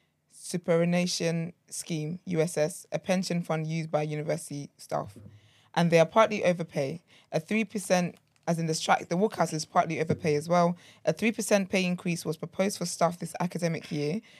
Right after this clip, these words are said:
with nine percent for those on the lowest pay grades. But U C U members want a pay rise to take the rising cost of living into account, much like unions in other sectors that have pushed for strike action in recent months.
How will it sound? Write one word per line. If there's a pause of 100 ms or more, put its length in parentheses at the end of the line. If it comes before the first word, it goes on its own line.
(140)
with
nine
percent
for
those
on
the
lowest
pay
grades. (340)
But
U
C
U
members
want
a
pay
rise
to
take
the
rising
cost
of
living
into
account, (360)
much
like
unions
in
other
sectors (320)
that
have
pushed
for
strike
action
in
recent
months.